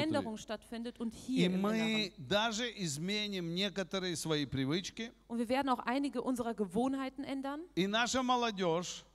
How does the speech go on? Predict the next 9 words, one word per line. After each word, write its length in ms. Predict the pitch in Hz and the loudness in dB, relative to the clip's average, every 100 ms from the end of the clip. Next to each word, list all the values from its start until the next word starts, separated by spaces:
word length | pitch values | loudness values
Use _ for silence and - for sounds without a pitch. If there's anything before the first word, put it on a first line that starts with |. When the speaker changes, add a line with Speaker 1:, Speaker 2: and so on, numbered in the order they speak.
| _ _ _ - | _ _ _ -8
Speaker 1:
Und 160 | 240 | -2
unsere 220 | 254 240 233 | -2 0 -2
Jugend 360 | 233 285 359 - - - | 0 -2 -4 -8 -20 -12
Speaker 2:
не 180 | 131 185 | -2 0
будет 480 | 190 247 247 247 165 | 4 2 2 0 -2
нуждаться 720 | 202 156 143 185 202 - 208 | -4 -2 2 2 2 0 0
в 520 | 208 190 175 143 120 - | 2 4 2 0 -2 -4
исповедательных 1120 | 180 165 - 180 165 156 190 185 175 151 127 | -2 -2 0 2 2 2 2 2 -2 -2 -4
беседах, 680 | 117 131 - 170 180 185 156 | -6 -6 -2 -2 0 -2 -4